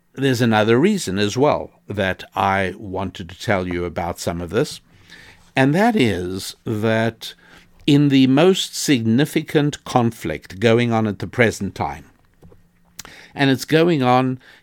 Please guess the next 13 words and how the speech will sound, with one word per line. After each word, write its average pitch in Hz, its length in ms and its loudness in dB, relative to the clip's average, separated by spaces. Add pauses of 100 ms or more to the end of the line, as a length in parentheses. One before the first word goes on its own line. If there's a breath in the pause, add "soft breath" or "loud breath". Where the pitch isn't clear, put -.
(120 soft breath)
in, 101 600 -2
uh, 92 260 -10 (640)
in 117 120 0
Africa, 110 680 2 (220)
where 104 500 2
Christianity 120 1120 0
is 104 160 0
growing 120 640 2 (520 soft breath)
with 120 260 0
amazing 135 1700 2
speed 139 840 -2
and 98 180 -2
intensity, 107 800 -2